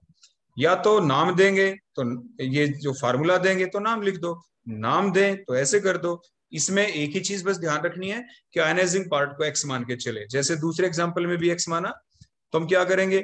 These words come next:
copper के ऊपर देखो plus two charge already given, ये neutral ligand है। sulfate के ऊपर minus two charge होता है तो plus two, plus में zero, minus में टू एक्स इज इक्वल टू ज़ीरो।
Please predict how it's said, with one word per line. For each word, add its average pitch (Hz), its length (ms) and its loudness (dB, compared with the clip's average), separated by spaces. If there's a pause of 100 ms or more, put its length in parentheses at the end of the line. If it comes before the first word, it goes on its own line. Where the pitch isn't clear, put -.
copper 160 340 0
के 175 100 0
ऊपर 185 200 0
देखो 180 180 -6
plus 143 280 -6
two 151 60 -10
charge 160 300 0
already 131 420 -2
given, 170 280 -2 (560)
ये 143 100 -2
neutral 139 340 0
ligand 175 320 2
है। 180 140 -2 (280)
sulfate 156 440 -6
के 170 60 -2
ऊपर 160 160 -4
minus 151 340 -4
two 160 100 -4
charge 156 320 2
होता 160 260 -2
है 185 140 -6 (540)
तो 143 80 -6
plus 160 360 0
two, 226 120 -6 (920)
plus 156 200 0
में 170 120 0
zero, 160 500 0 (600)
minus 156 360 0
में 175 140 0
टू 202 200 -4
एक्स - 260 0 (560)
इज 127 140 -6
इक्वल 131 200 -4
टू 170 160 -4
ज़ीरो। 196 260 -2